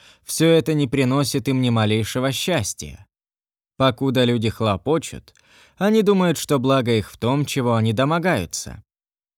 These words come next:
Но лишь только они получают желаемое, они опять начинают волноваться, сокрушаться и завидовать тому, чего у них еще нет. И это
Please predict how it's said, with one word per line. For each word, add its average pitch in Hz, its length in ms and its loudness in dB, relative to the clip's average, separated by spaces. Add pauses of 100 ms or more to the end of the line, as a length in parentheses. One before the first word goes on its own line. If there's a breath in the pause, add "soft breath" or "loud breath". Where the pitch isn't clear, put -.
(240)
Но 127 220 2
лишь 135 220 2
только 139 380 0
они 123 180 0
получают 117 640 0
желаемое, 95 800 -2 (320 soft breath)
они 180 280 2
опять 165 400 0
начинают 113 560 -2
волноваться, 107 920 -2 (320)
сокрушаться 143 1080 -2 (360 soft breath)
и 214 120 2
завидовать 180 600 2
тому, 120 360 0
чего 123 560 0
у 117 160 -2
них 110 300 -2
еще 113 420 -2
нет. 113 420 -6 (640)
И 117 180 2
это 143 600 2